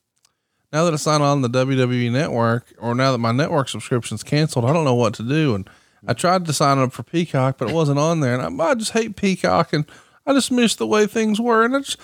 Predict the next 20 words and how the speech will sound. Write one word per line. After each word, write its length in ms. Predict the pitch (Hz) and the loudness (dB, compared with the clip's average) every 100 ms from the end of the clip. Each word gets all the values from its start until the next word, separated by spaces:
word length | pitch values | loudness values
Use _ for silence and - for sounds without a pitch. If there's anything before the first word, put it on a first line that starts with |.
| - _ | -20 _
I 20 | 370 | -2
just 220 | 330 359 | -2 0
wanted 200 | 359 339 | 0 0
to 80 | 370 | 0
watch 280 | 381 - | 0 -2
the 80 | 320 | -4
show. 220 | - - | -2 0
How 360 | 427 415 392 415 | 0 0 0 0
did 80 | 427 | 0
I 120 | 440 | 0
do 160 | 403 403 | 0 0
a 60 | 403 | 0
watch 240 | 440 415 | 0 0
along? 540 | 370 330 214 120 127 - - | 0 2 0 -2 -8 -14 -4
My 220 | 127 123 | 0 2
advice 320 | 110 170 247 | 2 0 0
to 100 | - | 0
you 100 | 117 | 2
would 100 | 104 | 2
be 340 | 107 107 123 | 0 0 0